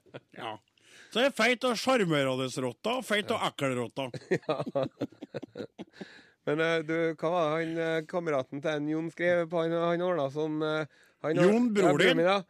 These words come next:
Speaker 2: Han ordnet sånn, han var, han var hjem til noen, vet du, så er de sånn, «Heller tjukk og bli enn tynn og sur», hadde de sånn, som de hang i gangen, vet du.
Speaker 1: Ja.
Speaker 2: Og han Tollef da, tynn, vet du, han ble så provosert, at han broderte en sånn greie som han hang under, og så, «Men best å være tynn og blid.»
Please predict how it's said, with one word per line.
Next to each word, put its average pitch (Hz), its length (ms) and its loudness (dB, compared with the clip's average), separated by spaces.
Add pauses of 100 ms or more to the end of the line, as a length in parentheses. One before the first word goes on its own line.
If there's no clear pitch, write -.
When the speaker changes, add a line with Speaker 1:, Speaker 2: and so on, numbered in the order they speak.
(260)
Speaker 2:
Han 185 200 0
ordnet 180 400 -2
sånn, 170 160 -2
han 165 180 0
var, 175 220 0
han 170 240 -2
var 180 80 2
hjem 185 200 0
til 220 120 -2
noen, 226 160 2
vet 208 160 0
du, 185 60 -2
så 185 180 -2
er 156 80 -2
de 156 80 -2
sånn, 170 220 2 (420)
«Heller 196 640 4
tjukk 214 480 -6
og 208 140 2
bli 185 240 2
enn 202 180 0
tynn 208 360 -4
og 202 120 0
sur», 233 400 -2
hadde 190 300 -2
de 190 120 -8
sånn, 202 220 -4
som 196 160 -6
de 202 160 -4
hang 202 240 0
i 202 140 0
gangen, 185 340 2
vet 202 160 -4
du. 196 160 2
Speaker 1:
Ja. 131 220 -8 (160)
Speaker 2:
Og - 160 0
han 180 120 0
Tollef 170 300 0
da, 214 160 0
tynn, 220 260 -6
vet 247 140 4
du, 202 80 0
han 202 160 0
ble 190 80 -4
så 190 140 -6
provosert, 170 340 0
at 180 240 0
han 190 220 -2
broderte 180 580 0
en 180 80 -6
sånn 190 160 -2
greie 160 160 2
som 170 80 -2
han 170 80 0
hang 185 160 0
under, 165 240 0
og 170 80 -10
så, 170 120 -2 (280)
«Men 175 240 2
best 202 320 0
å 254 60 2
være 190 180 2
tynn 190 320 -2
og 170 80 -6
blid.» 202 240 0